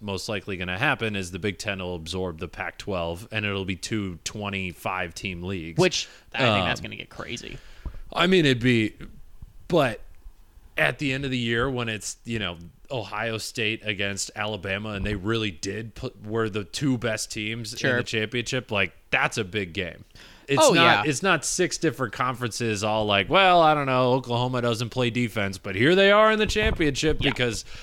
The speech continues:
Speaker 1: they somehow got in." So
Speaker 2: Fucking
Speaker 1: there's, there is a, there is a benefit. I do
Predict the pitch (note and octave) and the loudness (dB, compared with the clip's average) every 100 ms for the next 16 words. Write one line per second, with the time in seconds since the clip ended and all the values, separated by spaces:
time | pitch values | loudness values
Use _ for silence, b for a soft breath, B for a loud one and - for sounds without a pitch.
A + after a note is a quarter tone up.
0 | B - A#2+ G#2+ - D3 G3 F#3 G3 F#3+ | B 0 2 4 2 2 2 4 2 4
1 | G3 F#3 G3+ F3+ B B - F3 F3+ D3+ | 4 4 2 0 B B 0 4 4 4
2 | B B C#3 F3 C4 C#4+ F#3 D#3 A2+ C#3 | B B 2 4 4 2 2 0 0 2
3 | F3 F3 C#3 A#2+ A2 G2 F#2+ F2 B2+ C#3 | 2 2 -2 -2 -2 -4 -6 -2 -2 -2
4 | B2 F3+ F#3 E3 A2+ | 2 6 6 6 2